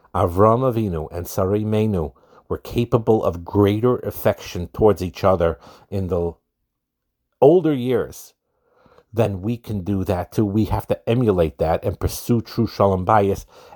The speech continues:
as a life's work. This is something that I mentioned in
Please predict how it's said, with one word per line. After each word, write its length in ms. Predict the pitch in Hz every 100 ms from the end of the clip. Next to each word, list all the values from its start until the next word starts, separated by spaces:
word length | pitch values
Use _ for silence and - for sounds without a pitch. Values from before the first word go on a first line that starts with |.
| -
as 220 | 120 113
a 60 | 104
life's 440 | 95 101 98 -
work. 480 | 98 104 92 - - _ _ _ _ _ _
This 180 | 104 113
is 80 | -
something 320 | 127 123 113
that 100 | 107
I 80 | 101
mentioned 540 | 107 113 - 107 95 -
in 380 | 113 107 104